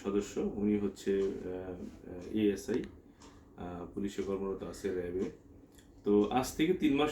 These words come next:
পূর্বে arthroscopically, মানে হাঁটু না কেটে both side adjustable button-এর মাধ্যমে লিগামেন্ট অপারেশন করে দিয়েছি। এবং অপারেশনের পরে উনি কেমন আছেন, আগে কেমন ছিলেন, সবকিছুই আমরা শুনবো ওনার কাছে।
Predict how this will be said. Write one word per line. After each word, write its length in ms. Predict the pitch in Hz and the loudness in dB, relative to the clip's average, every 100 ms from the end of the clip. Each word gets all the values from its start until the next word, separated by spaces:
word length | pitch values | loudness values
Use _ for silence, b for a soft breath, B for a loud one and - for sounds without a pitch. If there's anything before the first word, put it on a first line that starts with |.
| - | 2
পূর্বে 500 | 135 123 135 147 - | 2 6 6 6 2
arthroscopically, 800 | 113 - 123 113 110 104 98 104 - | -2 -2 -2 0 2 2 2 -2 -2
মানে 240 | 104 104 | 2 2
হাঁটু 340 | 101 95 117 117 | 0 -2 0 2
না 220 | 110 110 | 2 2
কেটে 260 | 107 104 | 0 0
both 260 | 117 104 104 | 0 2 2
side 180 | 113 104 | 2 2
adjustable 420 | 101 101 104 101 | 2 0 0 0
button-এর 420 | 95 95 95 95 | 0 -4 -6 -6
মাধ্যমে 340 | 92 90 92 104 | -6 -4 -4 0
লিগামেন্ট 440 | 104 104 101 95 | 2 4 2 0
অপারেশন 480 | 95 92 - 92 95 | -2 -2 -6 -6 -2
করে 80 | 92 | -2
দিয়েছি। 440 | 90 85 - - - - B B B B B B - | -4 -8 -10 -16 -16 -16 B B B B B B -2
এবং 260 | 101 104 | 2 2
অপারেশনের 440 | 110 117 113 131 131 131 | 2 0 4 6 6 6
পরে 200 | 127 127 | 6 8
উনি 140 | 123 | 6
কেমন 340 | 117 110 113 110 | 4 2 4 2
আছেন, 260 | 104 110 113 - | 0 -4 -8 -4
আগে 240 | 101 104 | 0 2
কেমন 300 | 104 104 107 | 2 2 2
ছিলেন, 280 | - 104 - - | 0 -2 -2 -4
সবকিছুই 400 | 85 104 123 117 | -6 -4 -2 0
আমরা 200 | 117 113 | 0 0
শুনবো 380 | 113 107 95 101 | 2 2 2 0
ওনার 220 | 104 95 | 0 0
কাছে। 240 | - - | -4 -12